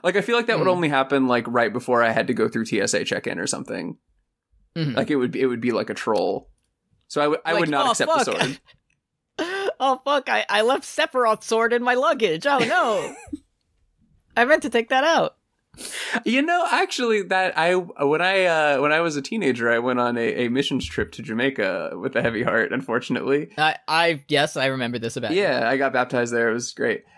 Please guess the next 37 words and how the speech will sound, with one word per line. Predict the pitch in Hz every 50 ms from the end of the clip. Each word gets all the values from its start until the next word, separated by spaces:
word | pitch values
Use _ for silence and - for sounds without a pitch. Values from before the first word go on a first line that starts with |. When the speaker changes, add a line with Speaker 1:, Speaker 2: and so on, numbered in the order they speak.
| - -
Speaker 1:
Um, | 139 135 135 131 135 135 135 131 135 127 123 - _
Speaker 2:
Mm. | 147 147
Speaker 1:
one | 143 156 170 190
of | 202 185 175
my, | 175 170 156 151 147 147 143 139 139 131 107
one | 139 151 175
of | 175 143
the | 135
leaders | 135 135 143 147 147 135 131 123 123
bought | 123 - 120 131 131
a | 127
<laughs> |
machete | 127 135 - - 160 170 - 165 156 - - 202 - - - - 226 - - - 277 - - _ _ _ _ _ - - - - -
Speaker 2:
Okay, | 233 302 185 -
Speaker 1:
at, | 156 180 180 175
at | 180 262 - -
the |
Speaker 2:
cool. | 131 151 139
Speaker 1:
market | 139 139 135 - 123
while | 147 165 175
he | 180 175
was | 180 185 180
there, | 190 190 190 -
and | 156 151 156
we | 160 160
were | 160 160
all | 165 165 160
at | 165 160
the | - -
airport | 139 147 151 147 147 143 110 131
leaving, | 143 147 147 135 135 127
and | 127
he | 135
was | 139 143 139
like, | 131 151 143 135 135 - _ _ _ _ _ _ _ _ _ _ _
"Wait, | - 190 202 170 - - -
fuck, | - - 185 151 131 -